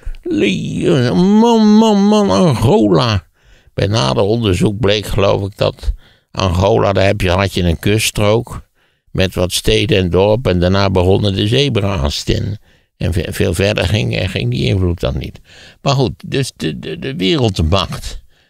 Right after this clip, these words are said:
Dat betekent dat al die drie grote spelers, eh, op zichzelf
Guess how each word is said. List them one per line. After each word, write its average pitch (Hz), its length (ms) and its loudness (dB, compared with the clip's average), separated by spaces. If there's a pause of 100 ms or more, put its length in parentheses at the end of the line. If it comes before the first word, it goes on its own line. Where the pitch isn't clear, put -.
(200)
Dat - 300 -6
betekent 156 460 -6
dat 135 200 -6
al 175 200 -4
die 147 140 -2
drie 117 280 -2
grote 107 340 -2
spelers, 139 580 -4
eh, - 320 -10
op 131 160 -6
zichzelf 98 680 -6